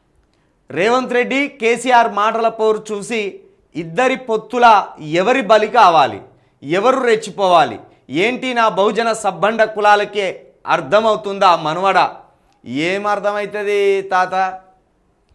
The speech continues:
ఇక రేవంత్ రెడ్డి నిన్న కేసీఆర్ని ఖతం చేస్తా అన్నాడు. రేవంత్ రెడ్డి ఖతం చేస్తా అనగానే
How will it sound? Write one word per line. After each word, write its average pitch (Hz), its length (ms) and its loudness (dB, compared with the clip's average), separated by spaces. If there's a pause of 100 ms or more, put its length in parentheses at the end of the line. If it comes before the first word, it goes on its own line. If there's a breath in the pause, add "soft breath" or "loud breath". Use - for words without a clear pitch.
(260)
ఇక 190 80 2 (220)
రేవంత్ 202 380 -4
రెడ్డి 214 280 -6
నిన్న 208 160 -4 (500)
కేసీఆర్ని 202 680 0 (280)
ఖతం 180 260 0 (120)
చేస్తా 165 320 -6
అన్నాడు. 92 260 -16 (960)
రేవంత్ 226 300 -2
రెడ్డి 233 120 -2 (120)
ఖతం 226 280 -2
చేస్తా 220 280 -4
అనగానే 226 360 -6